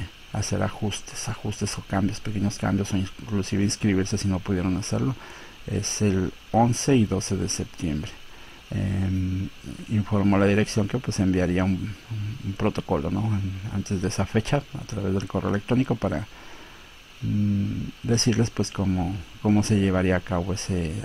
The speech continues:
esos ajustes en línea, ¿no? Que es también un proceso de inscripción o de cambios en las materias que hubieran tomado en la subasta, lo realiza el tutor.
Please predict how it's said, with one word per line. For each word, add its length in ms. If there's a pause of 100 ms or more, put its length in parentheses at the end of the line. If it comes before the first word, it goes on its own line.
(140)
esos 260
ajustes 420
en 160
línea, 240
¿no? 140
Que 100
es 200 (180)
también 260
un 80
proceso 440
de 120
inscripción 640 (1200)
o 160
de 140
cambios 400
en 80
las 120
materias 680
que 80
hubieran 240
tomado 320
en 80
la 100
subasta, 440
lo 180
realiza 760 (260)
el 140
tutor. 360